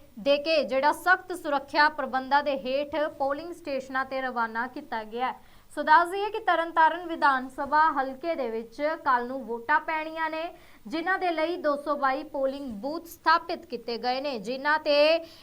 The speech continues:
ਇੱਕ ਲੱਖ ਬਾਹਠ, ਅ, ਇੱਕ ਲੱਖ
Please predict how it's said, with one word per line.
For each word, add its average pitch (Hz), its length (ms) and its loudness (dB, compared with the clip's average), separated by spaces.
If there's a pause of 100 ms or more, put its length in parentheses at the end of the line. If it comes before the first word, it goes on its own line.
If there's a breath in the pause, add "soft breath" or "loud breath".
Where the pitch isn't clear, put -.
ਇੱਕ 339 240 -2
ਲੱਖ 330 380 6 (160)
ਬਾਹਠ, 285 720 2
ਅ, 277 600 2
ਇੱਕ 349 180 -2
ਲੱਖ 339 360 4